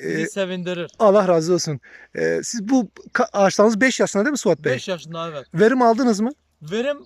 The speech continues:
Speaker 1: aldı, yani tam tutmaya başladı. Şimdi ben birinci sene ben şüphelendim, adamı aradım, dedi birinci sene de bir şey olmaz.
Speaker 2: Evet.
Speaker 1: Dedi daha, e, ufaktır, dedi fidanlar daha ufaktır, meyve verir.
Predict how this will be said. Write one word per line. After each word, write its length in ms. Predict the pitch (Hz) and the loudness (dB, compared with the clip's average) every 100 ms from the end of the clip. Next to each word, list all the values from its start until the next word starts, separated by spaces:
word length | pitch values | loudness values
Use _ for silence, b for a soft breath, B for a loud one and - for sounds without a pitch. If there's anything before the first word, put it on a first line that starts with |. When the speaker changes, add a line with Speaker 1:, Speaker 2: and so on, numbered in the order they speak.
| _ _ | _ _
Speaker 1:
aldı, 340 | 226 214 220 262 | -6 -4 -4 -6
yani 220 | 233 214 | -6 -8
tam 260 | - 247 214 | -6 -8 -8
tutmaya 420 | 214 220 240 226 | -14 -8 -8 -6
başladı. 420 | 220 - 214 233 | -8 -8 -10 -10
Şimdi 360 | 180 254 240 208 | -14 -12 -10 -8
ben 240 | 247 233 214 - 165 | -8 -10 -16 -16 -10
birinci 300 | 202 208 214 | -8 -10 -10
sene 320 | 214 208 190 | -10 -10 -8
ben 100 | 240 | -10
şüphelendim, 600 | 190 202 208 208 214 214 | -10 -12 -10 -10 -10 -6
adamı 380 | 202 190 208 220 | -4 -4 -6 -4
aradım, 400 | 202 202 214 214 | -4 -4 -6 -10
dedi 280 | 208 214 185 | -10 -10 -12
birinci 260 | 202 208 | -12 -12
sene 260 | 202 208 208 | -12 -12 -12
de 100 | 202 | -14
bir 60 | |
şey 140 | - 220 | -12 -10
olmaz. 440 | 190 180 214 196 _ _ _ | -8 -8 -10 -10 _ _ _
Speaker 2:
Evet. 260 | 190 180 151 | 0 0 0
Speaker 1:
Dedi 160 | 208 | -4
daha, 160 | 214 226 | -4 -6
e, 1200 | 202 214 196 185 180 175 170 170 165 165 160 160 | -6 -8 -6 -4 -4 -6 -8 -10 -10 -10 -10 -12
ufaktır, 640 | 139 180 - 214 190 180 165 | -12 -12 -8 -6 -6 -8 -8
dedi 200 | 196 196 | -8 -8
fidanlar 460 | 196 185 190 202 | -8 -6 -4 -4
daha 180 | 185 202 | -2 -4
ufaktır, 460 | 180 208 202 - 196 | -4 -6 -8 -6 -8
meyve 420 | 190 185 208 175 | -6 -6 -8 -8
verir. 280 | 175 202 | -8 -8